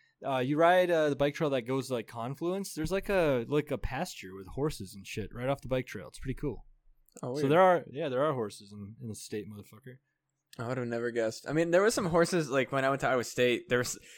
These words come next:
Speaker 2: just horses right near the campus, 'cause I guess that was part, like, there's, like, a weird horse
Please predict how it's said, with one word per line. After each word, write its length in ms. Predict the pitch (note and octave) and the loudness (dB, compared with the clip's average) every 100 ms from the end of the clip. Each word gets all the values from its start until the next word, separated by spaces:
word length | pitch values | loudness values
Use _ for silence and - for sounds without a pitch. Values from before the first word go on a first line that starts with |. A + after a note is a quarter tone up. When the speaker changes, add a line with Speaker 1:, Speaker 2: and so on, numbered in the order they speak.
| - | -4
Speaker 2:
just 200 | - B3 | 4 4
horses 500 | E3 F3+ F3 F#3+ D#3 - _ - | 8 10 10 10 6 2 _ -2
right 340 | A#2+ B2+ C3+ - | 6 6 6 -2
near 300 | C3+ B2+ B2 | -2 2 4
the 80 | B2 | 2
campus, 640 | - A#2 A#2 C3+ - - - | 0 0 2 0 0 -8 -6
'cause 120 | C3 | 0
I 80 | A#2+ | 2
guess 180 | B2+ - | 2 2
that 100 | A#2+ | 0
was 100 | - | 2
part, 260 | - A#2 | 2 2
like, 200 | A#2 A2 - - - | 0 -4 -8 -20 -8
there's, 120 | D3 | -4
like, 80 | D3 | 0
a 80 | C3 | 2
weird 220 | B2+ C3 | 2 2
horse 600 | - - A#2 A#2+ - - | 0 2 2 2 -4 -10